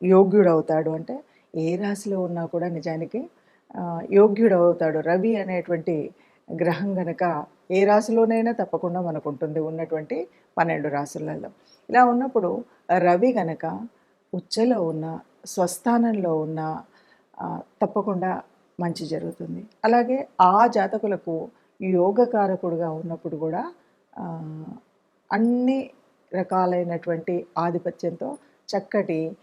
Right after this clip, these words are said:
అభివృద్ధిలో ఉంటారు. అయితే ఇక్కడ కొన్ని విషయాలు అంటే, రవిపై శత్రు వీక్షణ అనేది ఉండకుండా ఉండడం. మరి రవికి మిత్రులు ఎవరు,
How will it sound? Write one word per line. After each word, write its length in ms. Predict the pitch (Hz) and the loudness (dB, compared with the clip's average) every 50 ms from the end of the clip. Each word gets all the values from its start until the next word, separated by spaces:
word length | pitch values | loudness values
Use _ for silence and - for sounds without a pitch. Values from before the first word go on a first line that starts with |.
| _ _ _ _ - | _ _ _ _ -2
అభివృద్ధిలో 640 | 185 175 190 220 214 185 185 170 147 175 165 190 208 | 0 2 2 2 2 2 2 0 2 2 2 2 0
ఉంటారు. 400 | 196 156 135 - 160 - - - - - _ _ _ _ _ _ - | 0 -2 -4 -4 -6 -6 -8 -10 -14 -20 _ _ _ _ _ _ 0
అయితే 500 | 208 220 214 277 254 202 208 233 277 - - _ _ _ _ 247 | 0 2 4 4 4 4 2 0 -2 -6 -12 _ _ _ _ -8
ఇక్కడ 460 | 240 - - 285 285 262 226 220 220 220 | -8 4 6 8 8 10 8 6 4 4
కొన్ని 380 | - 233 226 240 247 254 262 269 | 4 6 8 8 8 8 8 6
విషయాలు 440 | 240 226 - - 208 185 165 156 - - | 4 2 2 0 0 0 0 -2 -4 -6
అంటే, 360 | - 185 196 185 165 160 165 - - _ _ _ _ - | -4 0 2 2 4 2 0 -4 -8 _ _ _ _ 4
రవిపై 720 | 175 190 196 202 220 262 254 - - 185 185 220 247 - - _ _ _ _ - | 8 10 10 10 10 8 6 6 6 4 4 2 -2 -6 -10 _ _ _ _ -4
శత్రు 500 | - - 226 220 - - - - 254 269 | 2 4 4 4 2 -2 -6 -2 0 0
వీక్షణ 760 | 269 233 190 190 185 185 185 - - 196 180 175 180 196 202 - - - | 0 0 0 0 0 0 -2 -4 -4 -4 -2 0 -2 -2 -4 -4 -6 -6
అనేది 460 | 180 180 170 165 165 156 180 180 - - - - | -4 -2 -2 -2 -2 -2 -2 -4 -6 -8 -6 -4
ఉండకుండా 500 | 175 165 160 156 - 156 151 160 156 151 | -2 0 0 0 0 -2 -2 0 0 0
ఉండడం. 340 | 147 151 147 151 147 143 - - _ _ _ _ _ - | 0 0 0 0 -2 -2 -4 -8 _ _ _ _ _ -2
మరి 120 | 226 214 | 0 2
రవికి 340 | 214 214 208 226 269 - 349 | 2 2 2 2 0 -2 -2
మిత్రులు 420 | 294 214 196 196 - 254 247 240 233 | 0 0 0 0 0 0 2 4 4
ఎవరు, 480 | 226 220 220 226 220 214 214 208 233 | 4 4 2 0 0 0 -2 -4 -4